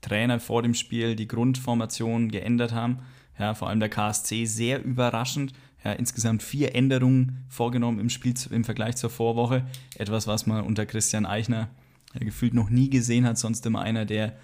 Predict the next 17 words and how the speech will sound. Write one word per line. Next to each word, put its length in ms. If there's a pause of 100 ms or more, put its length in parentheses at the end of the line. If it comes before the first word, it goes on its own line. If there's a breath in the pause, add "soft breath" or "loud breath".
(560 loud breath)
ja, 140
vielleicht 260
einen 220
Wechsel 240
mal 80
vornimmt, 400
maximal 540
zwei, 360
aber 160
dass 180
man 100
System 460
wechselt 280
und 180
vier 220
neue 240
Spieler 580